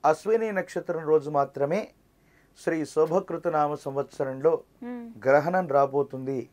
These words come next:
Speaker 2: అప్పుడు మాత్రమే ఉందా గురుగారు?
Speaker 1: ఈ సంవత్సరం మొత్తం మీద అక్టోబర్ మాసం
Speaker 2: మ్మ్.
Speaker 1: ఇరవై ఎనిమిదవ తారీఖు శనివారం
Speaker 2: మ్మ్.
Speaker 1: అశ్విని నక్షత్రం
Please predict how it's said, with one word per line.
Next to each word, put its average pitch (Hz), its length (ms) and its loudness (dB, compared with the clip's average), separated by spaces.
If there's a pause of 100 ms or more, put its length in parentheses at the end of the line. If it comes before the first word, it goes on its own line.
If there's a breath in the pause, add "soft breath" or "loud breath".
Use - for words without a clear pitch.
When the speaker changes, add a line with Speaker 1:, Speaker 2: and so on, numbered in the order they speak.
(180)
Speaker 2:
అప్పుడు 247 240 -8
మాత్రమే 254 420 -8
ఉందా 190 200 -14
గురుగారు? - 480 -20
Speaker 1:
ఈ 160 100 0
సంవత్సరం 180 580 2
మొత్తం 160 300 2
మీద 175 200 2 (1080)
అక్టోబర్ 190 580 6
మాసం 180 380 2
Speaker 2:
మ్మ్. - 680 -16
Speaker 1:
ఇరవై 170 280 6
ఎనిమిదవ 185 460 2
తారీఖు 160 680 0 (360)
శనివారం 175 580 4
Speaker 2:
మ్మ్. - 560 -10
Speaker 1:
అశ్విని 196 440 2
నక్షత్రం 170 520 -4